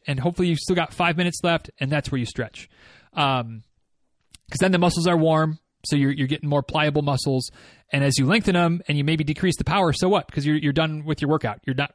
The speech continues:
running right now. So, so you get the strength benefits. The power comes back after a, a couple of hours, so it's not a big deal. Um, and you're good to go. So that's, that's definitely why I would always recommend stretching at the end of a run versus at the beginning. Um, but maybe there's some gray area about,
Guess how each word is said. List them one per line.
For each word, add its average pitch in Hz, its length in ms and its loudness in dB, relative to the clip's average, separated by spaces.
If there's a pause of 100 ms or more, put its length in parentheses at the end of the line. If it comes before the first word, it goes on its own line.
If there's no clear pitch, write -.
running 135 320 -2 (160)
right 131 160 -2
now. 120 220 0
So, 139 280 2 (260)
so 185 120 2
you 175 40 4
get 185 120 4
the 156 80 0
strength 208 360 0
benefits. 185 640 0
The - 60 -4
power 190 260 0
comes 160 220 -2
back 147 280 0
after 143 280 0
a, 127 40 -2 (140)
a 131 60 -16
couple 135 240 -2
of 123 80 -4
hours, 135 280 2
so 135 60 0
it's - 100 -4
not 135 120 0
a - 20 -2
big 117 160 -4
deal. 220 320 2 (460)
Um, 165 480 2 (100)
and 156 140 0
you're 139 60 2
good 143 160 0
to 135 40 -2
go. 127 220 -2 (160)
So - 180 0
that's, 220 300 2
that's 214 240 0
definitely 208 720 2
why 175 360 2
I 165 160 2
would 165 160 2
always 175 360 2
recommend 175 400 -2
stretching 175 320 -2
at 131 80 -4
the - 160 -8
end 202 120 0
of 196 60 0
a 202 60 -2
run 190 240 2
versus 160 260 0
at 131 80 -6
the 120 80 -6
beginning. 214 480 0 (480)
Um, 156 300 2
but 165 120 -4
maybe 233 240 4
there's 214 200 2
some 185 160 0
gray 196 260 2
area 208 240 4
about, 165 320 0